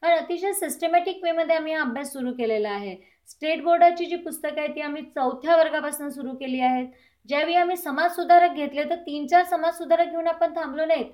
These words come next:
तर जवळपास एकोणतीस समाजसुधारक आपण घेतलेले आहेत. त्याचबरोबर स्टेट बोर्डाचा पण अभ्यासक्रम जेव्हा आपण सुरू केला तर एका वेळी आपण तीन विषय सुरू केलेत,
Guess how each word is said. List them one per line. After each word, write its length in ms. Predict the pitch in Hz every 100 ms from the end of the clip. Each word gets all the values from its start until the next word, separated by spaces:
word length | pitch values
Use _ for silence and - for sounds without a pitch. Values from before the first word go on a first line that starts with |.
| _ _ _
तर 60 | 294
जवळपास 440 | 294 302 311 320
एकोणतीस 640 | - 269 - 311 262 339 -
समाजसुधारक 640 | 277 269 262 233 254 240
आपण 260 | 233 240 233
घेतलेले 380 | 226 220 208 190
आहेत. 120 | 180 _ _ _ -
त्याचबरोबर 640 | 330 339 302 247 226 294
स्टेट 420 | 330 - 294 302
बोर्डाचा 380 | 330 349 349 349
पण 140 | 349
अभ्यासक्रम 500 | 349 262 330 330 330
जेव्हा 220 | 320 302 294
आपण 200 | 294 294
सुरू 260 | 277 247
केला 360 | 247 214 233 311 - _ _
तर 80 | 330
एका 600 | - - 302 311 - 370
वेळी 240 | 370 320 320
आपण 300 | 320 320 339
तीन 380 | 330 339 370 359
विषय 280 | 339 311
सुरू 240 | 285 269 240
केलेत, 340 | 240 233 294